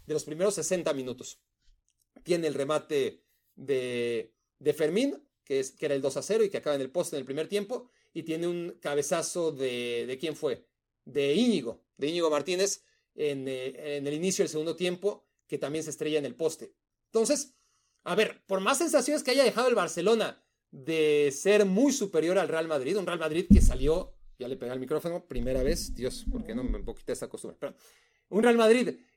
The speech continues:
que, que no es primera vez que sale aletargado, pero que se puede dar estas licencias porque no le factura, ¿no? Entonces, el Madrid salió con una siesta terrible, que le duró además sesenta minutos, estaba quitando las lagañas apenas,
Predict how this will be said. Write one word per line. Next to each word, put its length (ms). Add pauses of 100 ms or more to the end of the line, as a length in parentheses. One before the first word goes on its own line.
(220)
que, 720
que 140
no 100
es 100
primera 340
vez 220
que 120
sale 260
aletargado, 720 (200)
pero 180
que 80
se 100
puede 200
dar 80
estas 200
licencias 400
porque 240
no 80
le 100
factura, 440
¿no? 240
Entonces, 340 (240)
el 100
Madrid 240
salió 280
con 80
una 100
siesta 460
terrible, 420
que 80
le 80
duró 240
además 280
sesenta 340
minutos, 340
estaba 240
quitando 300
las 160
lagañas 480
apenas, 400